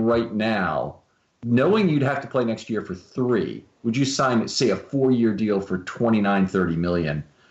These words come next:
Or would you wanna make sure the Ravens paid up fully, where they might have to pay thirty-six million, say, uh, and, and, and play out one more year?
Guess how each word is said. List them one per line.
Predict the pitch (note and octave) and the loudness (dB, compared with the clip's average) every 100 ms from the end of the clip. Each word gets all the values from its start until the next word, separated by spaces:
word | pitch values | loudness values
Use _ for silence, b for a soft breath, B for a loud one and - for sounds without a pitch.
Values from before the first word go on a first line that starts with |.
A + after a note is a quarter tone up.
| b b | b b
Or | - A2+ | 2 4
would | A#2 A2+ | 4 4
you | A#2 | 4
wanna | A2 A2+ B2 A#2+ | 4 4 4 4
make | A2 G#2+ G2 | 4 4 2
sure | - - B2 A#2+ | -2 -2 2 4
the | A2 G#2 | 2 2
Ravens | G#2 G#2 G2+ G2 F2+ | 2 2 0 -2 -2
paid | A#2 A2 G#2 | 0 2 2
up | - - | 0 -2
fully, | B2+ B2 G2+ F#2+ F#2 | 0 2 4 4 2
where | F#2 F#2+ F#2+ | 2 2 4
they | F#2+ | 4
might | G2 G2+ | 4 4
have | F#2+ | 0
to | F2+ | 0
pay | F#2+ | 0
thirty-six | F2+ G#2 F2 - A#2 - | 2 0 0 0 0 0
million, | G2+ F#2 F#2 F2+ | 0 2 4 2
say, | - F#2 F2 F2 B B B B - | 2 0 2 -2 B B B B -2
uh, | F2+ F2+ F2+ E2+ - | 2 2 2 0 0
and, | G#2+ G#2 | -2 0
and, | F#2+ E2+ - | 0 0 0
and | G2+ F2+ - | -2 -2 -2
play | - G#2 F#2+ | 0 2 2
out | F#2 - - | 0 -2 -4
one | F2+ F#2 F2+ | 0 2 2
more | E2+ D#2 | 2 0
year? | F2 F2+ G#1+ | 0 0 0